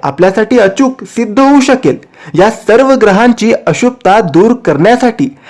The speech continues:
रात्री बनवलेल्या शेवटच्या पोळीवर मोहरीचे तेल लावून काळ्या रंगाच्या कुत्र्याला खाऊ घालावी. काळा कुत्रा नसल्यास कोणत्याही रंगाच्या कुत्र्याला खाऊ घालावी,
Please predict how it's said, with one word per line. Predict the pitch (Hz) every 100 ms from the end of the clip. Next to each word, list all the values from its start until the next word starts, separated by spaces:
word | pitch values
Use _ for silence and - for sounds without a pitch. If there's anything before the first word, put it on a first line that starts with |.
| - -
रात्री | 160 170 - 226 247
बनवलेल्या | 175 170 202 220 233 196 214 226
शेवटच्या | - 175 185 254 - 240
पोळीवर | 233 165 185 226 143 - - - - -
मोहरीचे | 170 208 202 240 285 285 247 262
तेल | 262 - 240 311 277
लावून | 196 147 - - _ _ -
काळ्या | 160 170 220
रंगाच्या | 208 196 220 226 233
कुत्र्याला | 233 170 - 208 220 247 247
खाऊ | 214 240
घालावी. | 233 220 156 - - _ _ -
काळा | 160 180
कुत्रा | 202 190 185 233
नसल्यास | 254 233 170 147 - _ _ -
कोणत्याही | 180 185 214 247
रंगाच्या | 226 220 247 247 196
कुत्र्याला | 226 - - 190 208 233
खाऊ | 233 240
घालावी, | 226 202 147